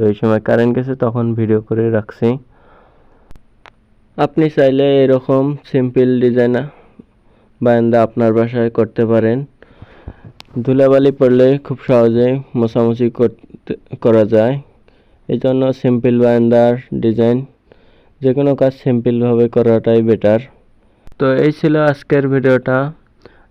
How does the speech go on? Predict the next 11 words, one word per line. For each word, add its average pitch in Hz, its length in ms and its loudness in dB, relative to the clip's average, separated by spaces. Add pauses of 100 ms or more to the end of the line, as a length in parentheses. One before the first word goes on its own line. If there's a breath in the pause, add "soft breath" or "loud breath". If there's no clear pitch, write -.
যে 143 200 0
কোনো 156 160 -2 (120)
প্রয়োজনে 139 460 2 (140)
ডেসক্রিপশনে 135 720 -2
দেওয়া 127 260 4
ফোন 131 140 -2 (100)
নাম্বারে 123 400 2 (680 soft breath)
WhatsApp 127 400 0 (100)
বা 131 80 2 (120)
ইমোতে 123 320 0 (140)
যোগাযোগ 113 360 2